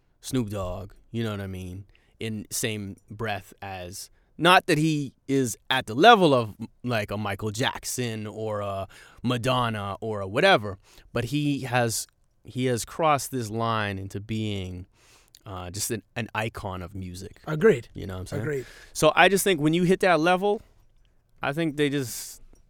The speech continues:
Speaker 1: you know, they just know what you're up to, man. Just, whatever, man. Just go ahead,
Speaker 2: <laughs>
Speaker 1: Snoop. Just, just don't cause too much trouble. You know what I
Speaker 2: Okay,
Speaker 1: mean?
Speaker 2: so the,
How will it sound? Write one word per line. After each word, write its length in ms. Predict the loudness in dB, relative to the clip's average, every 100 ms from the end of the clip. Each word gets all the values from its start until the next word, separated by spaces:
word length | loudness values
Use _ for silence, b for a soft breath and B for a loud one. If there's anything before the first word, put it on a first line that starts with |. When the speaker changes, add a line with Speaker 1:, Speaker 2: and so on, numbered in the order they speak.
| -6
Speaker 1:
you 120 | 0
know, 160 | 0
they 140 | 2 0
just 160 | 0
know 80 | -2
what 160 | -4 -4
you're 100 | -6
up 140 | -8
to, 120 | -8
man. 340 | -10 -8 -6 -6
Just, 400 | -4 -4 2 6
whatever, 340 | 6 8 6
man. 360 | 6 6 4 4
Just 160 | 0
go 100 | 4
ahead, 240 | 2 2 0
Speaker 2:
<laughs> 80 | -2
Speaker 1:
Snoop. 280 | -2 -6
Just, 300 | -6 -8 -6
just 160 | -8 -2
don't 140 | 0
cause 220 | 0 -2 -4
too 40 |
much 160 | -10 -10
trouble. 220 | -10 6
You 20 |
know 80 | 8
what 80 | 8
I 40 | 8
Speaker 2:
Okay, 180 | 8 6
Speaker 1:
mean? 80 | -2
Speaker 2:
so 480 | 2 8 10 8 4
the, 240 | 0 2